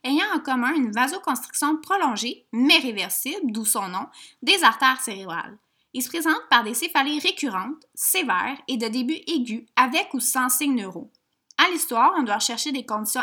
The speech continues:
associées, telles qu'entre autres une grossesse ou un état péripartum, des médicaments sympathico-mimétiques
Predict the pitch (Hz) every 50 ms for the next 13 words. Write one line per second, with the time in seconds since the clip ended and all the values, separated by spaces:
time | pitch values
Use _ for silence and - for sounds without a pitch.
0 | - - 277 277 - 254 233 226 - - 185 180 - - - - - - _ _
1 | - 277 285 285 285 247 233 247 - 247 247 247 247 247 - 220 214 214 233 233
2 | 277 269 - - 185 175 226 - - - - 240 285 294 285 262 254 240 254 269
3 | 269 - 247 226 202 208 - 185 190 - - - 170 185 214 247 247 - _ _
4 | _ _ - 233 240 247 277 277 277 - - 294 294 311 311 311 311 285 254 247
5 | 247 247 247 - - 294 277 262 247 240 233 208 214 - - 226 226 -